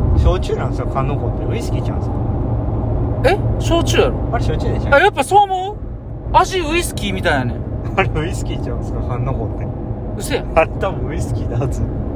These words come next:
Speaker 2: 嘘やろ？
Speaker 1: いや、
Speaker 2: いやいや、麦焼酎やろ。
Speaker 1: え？缶の子って、瓶みたいな、こんななんか、
Speaker 2: うんうんうん。
Speaker 1: こんなぶっ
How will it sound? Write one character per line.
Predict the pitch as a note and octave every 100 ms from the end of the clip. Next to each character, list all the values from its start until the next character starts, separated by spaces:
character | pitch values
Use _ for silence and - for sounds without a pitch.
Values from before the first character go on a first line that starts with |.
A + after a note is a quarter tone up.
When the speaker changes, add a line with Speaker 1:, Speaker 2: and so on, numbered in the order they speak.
| - - - -
Speaker 2:
嘘 | - F4+
や | C4
ろ？ | B2+ - -
Speaker 1:
い |
や、 | -
Speaker 2:
い |
や | A#3+ A#3+
い |
や、 | A3+
麦 | B3 C#4+
焼 | D#4 F#4
酎 | - D#3
や | A#2
ろ。 | - - - - -
Speaker 1:
え？ | F3 -
缶 | E3+ E3
の | -
子 | -
っ | -
て、 | - B2+ B2+ - - - - - - - - - - -
瓶 | G#3+
み | D#3+ C#3+
た | C3
い |
な、 | B2+
こ | C3+
ん |
な | C#3 C3
な | B2+
ん |
か、 | G#3 F#3
Speaker 2:
う |
ん | -
う |
ん | F#3 F3+ E3+ - -
う | - - -
ん。 |
Speaker 1:
こ |
ん | D#3
な | D3
ぶ |
っ | B2